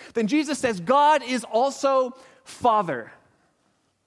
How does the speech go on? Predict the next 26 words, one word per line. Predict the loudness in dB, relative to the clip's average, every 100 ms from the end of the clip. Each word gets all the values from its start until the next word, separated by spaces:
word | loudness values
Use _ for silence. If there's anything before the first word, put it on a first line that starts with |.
| _ _ _ _ _ _ _ _ _ _ _ _ _ _ _ -4
Every | -2
morning | 0 -2 -2
I, | -4 -4
I | -4
get | 0 -2
up | -2
before | -6 -4
my | -2
kids | -4 -4 -4 -2
about | -6 -2
five | -2 -2
o'clock | -2 -2 -2
or | -4
five | -4 -6
fifteen, | -6 -12 -8 -8 -4
and | -6
I, | -6 -6
I'll | -4
exercise, | -4 -6 -8 -4 -2 -2
I'll | -4 -4
listen | -6 -8
to | -8
a |
podcast, | -6 -4 -4 -4 -4 -4 -4 -8
or | -8
I'll | -8